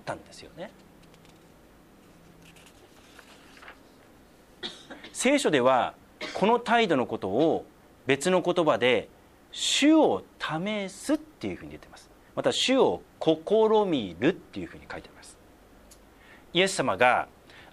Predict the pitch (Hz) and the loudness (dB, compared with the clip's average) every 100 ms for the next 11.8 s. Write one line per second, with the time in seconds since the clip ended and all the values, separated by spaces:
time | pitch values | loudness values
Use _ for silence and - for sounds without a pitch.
0 | - 151 202 202 190 180 180 233 208 160 | 2 4 4 4 4 4 2 2 2 2
1 | 110 143 147 143 139 113 123 113 170 180 | 4 4 4 2 2 0 -2 -2 0 2
2 | 170 110 101 - 101 139 87 - - - | 0 -4 -6 -8 -2 -2 -2 -10 -20 -20
3 | - - - 247 311 226 120 - 110 98 | -20 -4 -2 0 2 2 0 0 -2 -2
4 | 87 - - - - - - - - - | -6 -12 -16 -20 -20 -20 -20 -20 -20 -20
5 | - - - 208 294 320 269 170 - 190 | -20 -4 0 4 4 4 2 2 2 0
6 | 196 139 - 98 80 113 104 - - - | 2 0 0 -4 0 0 0 -8 -20 -20
7 | - - - 185 180 170 143 180 233 226 | -20 -10 0 2 2 2 2 4 2 0
8 | 127 208 262 - 107 104 92 - 117 92 | 0 2 0 0 -2 -2 -2 0 0 -2
9 | - - - - - 180 175 123 147 135 | -14 -20 -20 -20 -2 2 4 4 4 2
10 | - - - 117 160 - - 277 269 151 | -4 -20 -6 -2 -2 -2 0 2 2 -2
11 | 120 98 117 117 107 - 135 92 | -2 -2 0 -2 -2 0 0 0